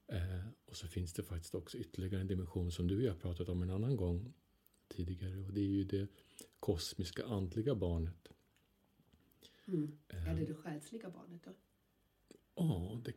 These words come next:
Speaker 1: kan man väl säga att det är, ja.
Speaker 2: Eftersom
Speaker 1: Mm.
Speaker 2: podden
Speaker 1: Mm.
Speaker 2: heter ändå
Speaker 1: Mm.
Speaker 2: Själslig. Vi kan inte bara vara så där terapeutiskt konkret.
Speaker 1: Nej.
Speaker 2: Nej, det är
Speaker 1: Eh,
Speaker 2: inte
Speaker 1: det,
Speaker 2: vi.
Speaker 1: det är det själsliga barnet.
Speaker 2: Ja.
Speaker 1: Och, och där tänkte jag att vi senare skulle prata lite grann om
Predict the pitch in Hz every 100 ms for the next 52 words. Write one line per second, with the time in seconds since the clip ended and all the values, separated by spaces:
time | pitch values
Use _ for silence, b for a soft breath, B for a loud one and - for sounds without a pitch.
0 | - - 165 185 185 110 76 - 82 73
1 | 85 92 127 165 160 127 170 165 160 151
2 | 147 175 170 175 151 139 175 190 165 151
3 | 160 - 156 - 160 - 190 175 156 156
4 | 156 151 151 170 151 - - - 147 -
5 | 156 - 160 - 156 156 - 170 - -
6 | - - - 104 - - 220 220 B B
7 | - 95 87 90 202 131 135 - - -
8 | 123 139 95 - 87 90 - 82 85 85
9 | 92 101 180 - 90 - - - - -
10 | - 117 95 107 92 87 98 - 90 90
11 | 87 - - - 90 - 87 87 85 80
12 | 80 80 82